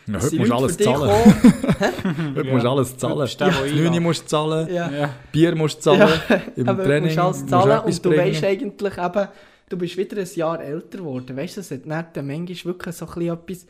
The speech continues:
Speaker 2: Deprimierendes an sich. Weisst du, so eine, es ist
Speaker 1: Ja,
Speaker 2: so,
Speaker 1: ja. Und
Speaker 2: ich
Speaker 1: gleich
Speaker 2: frage
Speaker 1: eben
Speaker 2: mich
Speaker 1: für die,
Speaker 2: nachher,
Speaker 1: ja.
Speaker 2: hey, bringe ich auch mal, bringe ich vielleicht in diesem Jahr mal so etwas zustande oder so?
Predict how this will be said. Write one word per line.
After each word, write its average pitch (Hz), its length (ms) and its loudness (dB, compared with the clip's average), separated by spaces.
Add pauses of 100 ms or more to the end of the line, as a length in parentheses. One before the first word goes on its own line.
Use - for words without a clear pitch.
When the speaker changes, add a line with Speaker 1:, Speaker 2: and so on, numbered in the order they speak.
(320)
Speaker 2:
Deprimierendes 156 920 -4
an 170 120 -8
sich. 127 420 -8
Weisst 143 200 -10
du, - 40 -16
so 160 60 -8
eine, 151 160 -10 (360)
es - 160 -14
ist 135 100 -8
Speaker 1:
Ja, 147 320 -4 (280)
Speaker 2:
so, - 60 -12
Speaker 1:
ja. 131 120 -6 (240)
Und 135 60 -10
Speaker 2:
ich 123 60 -10
Speaker 1:
gleich 175 240 -2
Speaker 2:
frage 165 300 0
Speaker 1:
eben 208 40 -2
Speaker 2:
mich 202 100 -2
Speaker 1:
für 196 40 -2
die, 185 60 0
Speaker 2:
nachher, 190 340 -4
Speaker 1:
ja. 131 160 -4 (160)
Speaker 2:
hey, 156 360 -4 (180)
bringe 147 420 -6
ich 156 60 -16 (140)
auch 170 140 -12
mal, 190 400 -4 (480)
bringe 156 340 -6
ich 220 80 -6
vielleicht 220 260 -6
in 214 80 -14
diesem 196 260 -8
Jahr 190 200 -6
mal 185 320 -10
so 185 120 -10
etwas 180 300 -12
zustande 156 580 -10
oder 127 120 -16
so? 120 140 -20